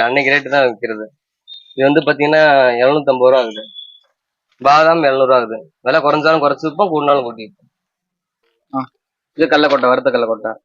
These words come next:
Speaker 1: பச்சை எல்லாம் வறுத்தது. இது நூத்தி பத்து ரூபா ஆகுது.
Speaker 2: ஆ.
Speaker 1: அப்பளக்கட்டு பாத்தீங்கன்னா சின்னதுல இருந்து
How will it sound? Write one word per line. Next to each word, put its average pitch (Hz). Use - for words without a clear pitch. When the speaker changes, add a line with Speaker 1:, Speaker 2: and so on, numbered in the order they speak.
Speaker 1:
பச்சை -
எல்லாம் 151
வறுத்தது. 123
இது 156
நூத்தி 151
பத்து 127
ரூபா 123
ஆகுது. 113
Speaker 2:
ஆ. 139
Speaker 1:
அப்பளக்கட்டு 160
பாத்தீங்கன்னா 151
சின்னதுல 151
இருந்து 160